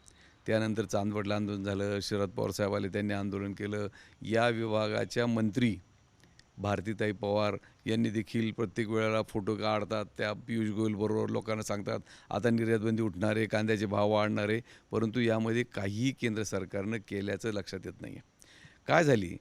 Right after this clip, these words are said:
ज्या वेळेला नोव्हेंबरमध्ये निर्यात बंदी झाली त्यावेळेला तामिळनाडू आणि आंध्रामध्ये रेड रोज नावाचा एक कांदा येतो,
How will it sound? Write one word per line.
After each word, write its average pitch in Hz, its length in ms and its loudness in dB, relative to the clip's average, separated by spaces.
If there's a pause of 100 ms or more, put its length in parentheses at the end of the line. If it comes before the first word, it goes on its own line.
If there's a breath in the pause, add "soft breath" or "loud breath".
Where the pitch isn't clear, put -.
(260 soft breath)
ज्या 135 180 6
वेळेला 156 440 4
नोव्हेंबरमध्ये 147 600 4
निर्यात 127 280 4
बंदी 110 280 0
झाली 104 260 0
त्यावेळेला 135 420 0
तामिळनाडू 143 480 4
आणि 139 140 2
आंध्रामध्ये 131 540 0
रेड 131 240 0
रोज 131 200 0
नावाचा 117 260 -2
एक 110 100 -8
कांदा 95 240 -4
येतो, - 240 -10